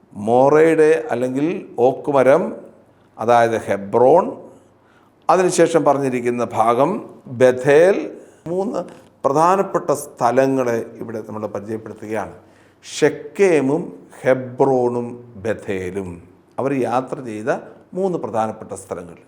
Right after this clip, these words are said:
അതിനു മുൻപായി യാത്രയുടെ പ്രത്യേകത എന്താണ് എന്ന് നമ്മൾക്കൊന്ന് മനസ്സിലാക്കാൻ നല്ലതാണ്. അബ്രഹാം തൻ്റെ സഹോദരപുത്രനായ ലോത്തും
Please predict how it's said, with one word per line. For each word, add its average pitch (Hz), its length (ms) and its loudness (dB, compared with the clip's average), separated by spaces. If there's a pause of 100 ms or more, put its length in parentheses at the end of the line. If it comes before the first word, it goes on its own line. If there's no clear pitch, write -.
(120)
അതിനു 185 180 -6
മുൻപായി 139 640 -4 (520)
യാത്രയുടെ 220 640 4
പ്രത്യേകത 180 520 0
എന്താണ് 123 480 0 (180)
എന്ന് 117 160 -4
നമ്മൾക്കൊന്ന് 113 360 -8
മനസ്സിലാക്കാൻ 131 640 -6
നല്ലതാണ്. 160 400 0 (640)
അബ്രഹാം 120 680 4
തൻ്റെ 120 140 -6
സഹോദരപുത്രനായ 151 1400 0 (340)
ലോത്തും 117 680 -6